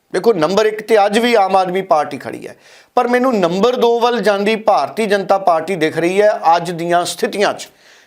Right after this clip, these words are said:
ਕਿਉਂਕਿ ਹਜੇ ਤੱਕ ਸ਼੍ਰੋਮਣੀ ਅਕਾਲੀ ਦਲ ਦੇ ਨਾਲ ਵੀ ਸਮਝੌਤਾ ਨਹੀਂ ਹੈ।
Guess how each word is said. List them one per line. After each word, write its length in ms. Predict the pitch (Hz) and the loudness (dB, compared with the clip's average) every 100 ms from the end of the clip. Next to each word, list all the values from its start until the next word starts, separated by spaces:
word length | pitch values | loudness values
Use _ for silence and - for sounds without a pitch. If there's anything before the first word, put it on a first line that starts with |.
| - | -2
ਕਿਉਂਕਿ 220 | 220 233 | 0 2
ਹਜੇ 240 | 180 190 233 | 0 2 2
ਤੱਕ 240 | 226 226 | 2 0
ਸ਼੍ਰੋਮਣੀ 500 | - 196 196 202 214 | -2 0 0 2 0
ਅਕਾਲੀ 320 | 190 170 208 226 | 2 0 0 0
ਦਲ 180 | 226 | 2
ਦੇ 100 | 220 | 2
ਨਾਲ 220 | 208 185 180 | 2 2 0
ਵੀ 140 | 180 | -4
ਸਮਝੌਤਾ 460 | 185 190 170 - 127 | -4 -2 -2 -2 -6
ਨਹੀਂ 220 | 127 | -8
ਹੈ। 80 | 123 | -14